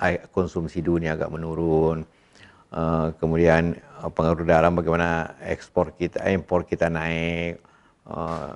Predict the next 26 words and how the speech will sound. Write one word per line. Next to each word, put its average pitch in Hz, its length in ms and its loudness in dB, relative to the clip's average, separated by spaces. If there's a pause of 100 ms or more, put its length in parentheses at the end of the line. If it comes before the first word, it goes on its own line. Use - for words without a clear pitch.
(200)
kemudian, 85 480 0
eh, 85 320 -6
akhirnya 87 480 -2
rupiahnya 85 720 0
melemah. 87 560 0
Semua 170 240 2
ada 175 80 4
faktor-faktor 120 720 0
itu 95 240 -2
sehingga, 113 400 -2 (640)
eh, 135 160 0
tapi 190 400 6
angka 156 640 4 (160)
pertumbuhan 143 640 4
lima 135 320 4
ko-, 123 400 0
lima, 127 480 2 (560)
eh, 120 320 0
nol 113 320 6
dua 135 480 2
itu - 160 -6
kan, 208 320 -4 (400)
eh, 117 420 -2 (140)
banyak 113 320 4
negara 104 560 4 (240)
justru 131 640 0